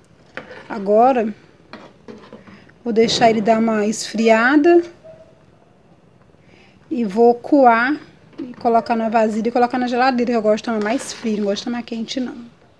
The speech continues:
Tá aqui, gente, ó. Por isso não esperei muito, não.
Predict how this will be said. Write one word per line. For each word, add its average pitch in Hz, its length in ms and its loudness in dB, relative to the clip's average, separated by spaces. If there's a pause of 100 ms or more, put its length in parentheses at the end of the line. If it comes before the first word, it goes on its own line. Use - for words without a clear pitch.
(2500)
Tá 269 140 -6
aqui, 240 280 -10
gente, 220 380 -10
ó. 208 160 -6 (400)
Por 240 100 -18
isso - 140 -14
não 240 60 -6
esperei 247 400 -2
muito, 240 300 -4
não. 269 380 0